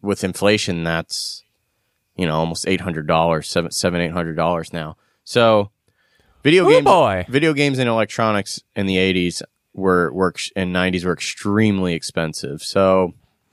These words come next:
Speaker 1: uh, this was a budget system. I mean, there was other, there was other handhold, handheld, uh, systems out there, the Game Gear and the Lynx, both with, uh, a lot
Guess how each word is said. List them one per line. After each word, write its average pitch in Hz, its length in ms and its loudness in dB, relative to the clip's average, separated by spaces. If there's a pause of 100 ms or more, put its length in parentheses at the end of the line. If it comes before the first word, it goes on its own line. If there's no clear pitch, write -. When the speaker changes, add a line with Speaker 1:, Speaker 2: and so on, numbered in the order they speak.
(420)
Speaker 1:
uh, 98 180 0
this 120 180 0
was 170 100 -2
a 127 60 2
budget 98 340 -2
system. - 440 -8
I 85 60 -10
mean, 87 140 -6
there 120 160 2
was 117 140 0
other, 110 320 0 (500)
there 147 80 0
was 147 100 2
other 131 160 4
handhold, 110 600 0 (140)
handheld, 104 520 0
uh, 87 440 0 (680)
systems 110 500 -4
out 101 220 0
there, 92 160 -4
the 85 80 -12
Game 95 260 -4
Gear 92 220 -2
and 95 200 -2
the 87 60 -4
Lynx, 90 640 -6 (200)
both 104 420 2 (520)
with, 107 280 -2
uh, 87 420 2
a 90 80 -4
lot 92 300 0